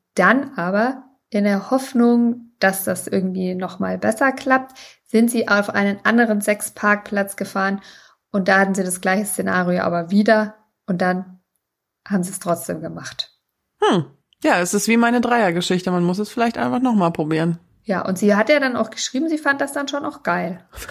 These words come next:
Speaker 2: <laughs> Darf ich, darf ich unsere Lieblingsmeldung oder Nachricht vorlesen?
Speaker 1: Unbedingt.
Speaker 2: <laughs> Der Kacke-Emoji. Und zwar ist es eine Frau und die hat geschrieben, „Ich kann nur sagen, dass Nutella auf dem Körper verstrichen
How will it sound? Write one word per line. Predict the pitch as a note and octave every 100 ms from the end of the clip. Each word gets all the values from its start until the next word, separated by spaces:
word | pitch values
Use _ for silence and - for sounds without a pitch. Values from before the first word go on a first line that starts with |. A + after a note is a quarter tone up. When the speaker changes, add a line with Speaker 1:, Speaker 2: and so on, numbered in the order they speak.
| - F#3 -
Speaker 2:
<laughs> | C#4 - - - - A#3+ A#3+
Darf | C4+ -
ich, | A#3+ - - -
darf | A#3+
ich | A#3+
unsere | B3 A#3
Lieblingsmeldung | A3+ A3 G#3 F#3+ G3 F#3+ F#3 F#3+ -
oder | F3+ F3+
Nachricht | F#3 G3+ F#3+
vorlesen? | - F3+ E3+ F3 G3 A#3+ - - - - C#4+ - C#4+ - _
Speaker 1:
Unbedingt. | G3 F#3+ - G3+ G3+ - - D4 -
Speaker 2:
<laughs> | A3 - - _
Der | G3+ G3+
Kacke-Emoji. | - A#3 G3+ F#3+ F#3+ F#3+ F#3 F3+ G3 - - _ _ - - - -
Und | A3
zwar | A3 A#3
ist | B3 A#3+
es | A3+
eine | G#3+ A#3+
Frau | A3+ F#3 G3+ A3
und | G#3
die | G3
hat | G3
geschrieben, | G#3 - G3+ F#3 F#3+
„Ich | F#3
kann | A3+ A3+
nur | A3
sagen, | F3+ F3+ F#3+ G3+ G3+ - - _
dass | G3 F3+
Nutella | G3+ F#3 - A3 F#3 G#3+
auf | G#3 F#3+
dem | - F#3
Körper | - F#3 F#3 F3
verstrichen | F3+ F3 F3+ F3 F#3